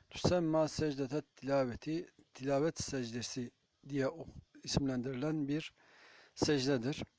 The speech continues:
Ve hiye tecibu, vaciptir bu tilavet secdesi, ala men karae, okuyan kişiye ayete secdeti. Secde ayetini okuyan kişiye,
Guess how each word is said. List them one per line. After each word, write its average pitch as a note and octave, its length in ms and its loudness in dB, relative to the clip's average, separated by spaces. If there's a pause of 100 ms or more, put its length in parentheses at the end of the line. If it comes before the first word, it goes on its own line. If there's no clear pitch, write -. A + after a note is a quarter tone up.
(240)
Ve C3+ 140 2
hiye E3 220 4
tecibu, D3 560 0 (680)
vaciptir C3+ 760 2
bu C3 340 2
tilavet B2+ 600 0
secdesi, B2 640 -2
ala D#3 460 4
men D3+ 300 0
karae, D3 640 4 (580)
okuyan D#3 460 6
kişiye E3+ 640 2 (140)
ayete D3+ 540 0
secdeti. B2 760 -4 (1040)
Secde B2+ 420 2
ayetini C#3 540 4
okuyan C3 400 0
kişiye, D3+ 560 0